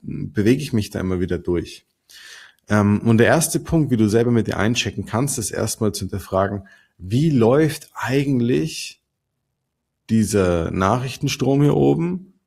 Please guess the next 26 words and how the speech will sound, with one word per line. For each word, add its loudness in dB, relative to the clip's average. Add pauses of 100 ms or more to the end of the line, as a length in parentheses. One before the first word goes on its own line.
(180)
dieses -4
Radio 2
ab -4 (240)
bei 2
mir 4
persönlich? -6
Weil -4
das -4
ist, -2 (380)
natürlich 2
sind 0
wir 0
alle 0
Menschen 0 (300)
und 0 (200)
Muster 2
sind -2
ähnlich 0
und -4
Gedankengänge -2
sind -6
nachvollziehbar 2
und -2
manchmal -2
weniger 0
nachvollziehbar. -2